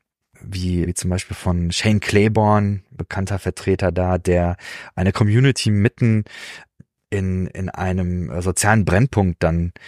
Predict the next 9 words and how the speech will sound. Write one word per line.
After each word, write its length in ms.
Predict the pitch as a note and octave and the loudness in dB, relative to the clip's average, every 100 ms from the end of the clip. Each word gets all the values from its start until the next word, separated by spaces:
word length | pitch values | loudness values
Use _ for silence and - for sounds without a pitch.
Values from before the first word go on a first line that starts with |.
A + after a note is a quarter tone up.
| - - - - | -20 -20 -14 0
ge-, 260 | F2 F2 | 2 2
gebaut 360 | - D#2 E2+ F2+ | 0 0 2 2
hat. 80 | F2 | 0
Und 80 | |
damit 260 | F2 C3+ D3 | 2 2 4
Menschen, 580 | G2+ C#3+ - C3+ B2+ A#2 | 2 2 2 2 2 0
ähm, 320 | - G#2+ G#2+ F#2+ | -2 0 0 -2
die, 320 | G#2 G#2+ G2+ G2 | -2 0 0 0
die 380 | G2 F#2+ F#2 | -2 0 0